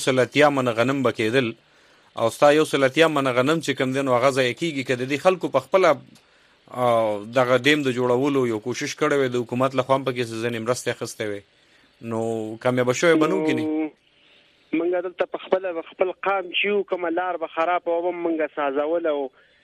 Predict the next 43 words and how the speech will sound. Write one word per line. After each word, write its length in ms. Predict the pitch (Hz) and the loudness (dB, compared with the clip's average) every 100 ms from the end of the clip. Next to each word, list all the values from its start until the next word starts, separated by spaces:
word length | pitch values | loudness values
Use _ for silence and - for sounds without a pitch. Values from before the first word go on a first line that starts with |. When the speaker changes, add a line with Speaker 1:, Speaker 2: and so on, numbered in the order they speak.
| _ | _
Speaker 2:
کوم 180 | 170 156 - | -6 -4 -2
کار 240 | 175 170 156 | -2 -2 -4
به 60 | 151 | -6
چې 140 | - 160 | -4 -2
یا 80 | 160 | -2
به 260 | 151 156 143 _ _ _ - | -2 -4 -6 _ _ _ -6
نشه 380 | 156 151 - 180 - | -4 -2 -2 -4 -2
توګه 240 | 175 156 156 | -2 -2 -2
را، 80 | 151 151 147 160 156 151 | -2 -4 -2 -4 -2 -2
را، 100 | 151 143 147 147 | -4 -2 -4 -2
ډېره 220 | 180 175 156 - | -2 -2 -4 -4
شوم، 140 | 185 180 | -6 -4
موږ 100 | 170 151 | -4 -4
به 20 | - | -2
خپل 180 | 170 160 | -2 0
یو 140 | 143 | -2
لښکر، 420 | 143 139 - 175 160 | -4 -6 -6 -4 -2
یو 60 | 139 | -4
خپل 240 | - 165 202 - - - - | -2 -2 -4 -18 -20 -12 -4
جرګې 320 | 196 143 160 165 | -2 -2 -4 -2
به 60 | 156 | -2
یې 60 | 143 | -2
جوړولې. 360 | 151 151 170 160 | -2 -2 -2 -4
اوس 160 | 143 - | -4 -2
پاټ 160 | 160 156 | -2 -2
اعظم 240 | 156 170 160 | -2 -2 -2
شو، 60 | |
د 100 | 151 147 | -4 -2
ل-، 160 | 147 139 147 | -2 -2 -4
د 160 | 139 135 | -4 -2
جرګو 340 | 151 147 165 175 | -4 -2 -2 -2
نه 80 | 185 | 0
یې 120 | 185 170 175 | -2 -4 -6
ویستلو. 520 | 165 - 160 143 123 - - - - - | -6 -4 -6 -4 -6 -10 -20 -20 -8 -2
او 80 | 139 | 0
بله 180 | 156 160 | 0 -2
داسې 160 | 151 151 | -4 -4
خبره 260 | 156 160 180 | -4 -2 -2
ده 80 | 170 156 | -4 -4
چې 60 | 156 | -2
موږ 100 | 160 | -2
باندې 200 | 156 156 | -4 -4
داسې 140 | 175 | -6